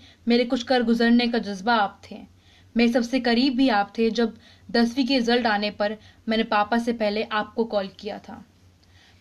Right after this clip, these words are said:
मेरे घर पर कॉल कर कर शिकायत बताने वाले भी आप थे और मेरे कॉम्पिटिशन जीतने पर, लबासना जाने पर पूरे स्कूल को बताने वाले भी आप थे। तो उसके बाद मैं ऐसी दुनिया में आई जहाँ बरसों से बसे बसाए सपने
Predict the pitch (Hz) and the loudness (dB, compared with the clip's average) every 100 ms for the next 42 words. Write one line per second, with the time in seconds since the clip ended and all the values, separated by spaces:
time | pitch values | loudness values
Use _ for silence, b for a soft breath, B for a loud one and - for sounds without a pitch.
0 | 220 226 277 294 262 240 277 277 220 233 | 0 2 2 2 0 0 -2 0 0 0
1 | 240 254 240 254 - 254 247 220 226 226 | 0 -2 -2 -4 -4 -2 -2 -2 -2 -2
2 | 226 226 190 226 247 262 226 196 196 - | 0 0 -2 -2 0 2 2 0 -4 -10
3 | 214 233 233 B B B B B B B | -8 -8 -12 B B B B B B B
4 | 233 254 240 254 247 240 220 226 247 247 | 2 2 2 0 2 0 0 -2 -2 2
5 | 269 233 233 233 233 202 190 b b 220 | 2 2 2 2 2 -2 -6 b b -4
6 | 214 214 202 262 247 226 226 233 247 233 | 0 0 0 0 2 2 2 0 -2 0
7 | 240 233 - 233 226 233 220 214 214 208 | 0 0 -2 -2 0 -2 -2 -4 -4 -4
8 | 196 208 220 202 190 180 - - 214 - | -4 -2 -4 -6 -10 -14 -20 -20 -20 -20
9 | _ _ - _ _ b b b b b | _ _ -20 _ _ b b b b b
10 | _ - 220 247 - b b - 240 294 | _ -2 0 0 -4 b b -6 -6 -4
11 | 349 240 208 240 233 247 277 233 220 320 | -2 2 0 -2 -4 -2 0 0 -2 -2
12 | 277 254 254 247 240 196 190 269 b b | 0 2 2 2 0 0 -4 -8 b b
13 | - 208 294 240 226 226 285 262 254 226 | -8 -2 0 2 2 0 -2 -2 0 -2
14 | 220 262 240 247 240 226 226 240 | 0 -2 -2 -2 -2 -4 -2 -2